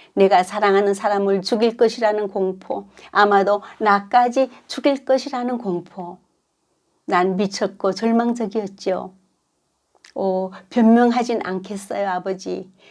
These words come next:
안녕히 계세요. 나를 용서하세요. 리모생 대령은 그의 전령인 필립베를 불러 "이놈의 자식,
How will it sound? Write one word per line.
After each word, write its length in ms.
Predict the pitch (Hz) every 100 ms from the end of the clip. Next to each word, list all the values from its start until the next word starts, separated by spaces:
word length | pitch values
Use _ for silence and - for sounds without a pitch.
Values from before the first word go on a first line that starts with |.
| -
안녕히 500 | 185 214 226 220 208
계세요. 560 | 208 196 208 190 185 190 - -
나를 360 | 208 196 202
용서하세요. 920 | 220 233 240 240 220 226 214 175 165 - _ _ _ _ _ _ _ _ _ _ _ _ _ _ _ _ _ _ _ _ _ _ _ _ -
리모생 600 | 175 180 180 175 185 185
대령은 560 | 180 170 180 175 180 180 - -
그의 320 | - 240 220
전령인 680 | - 202 190 196 196 190 190 -
필립베를 580 | - 277 277 233 202 190
불러 440 | 190 180 175 180 - _ _ -
"이놈의 400 | 190 208 220 208
자식, 500 | 196 180 185 170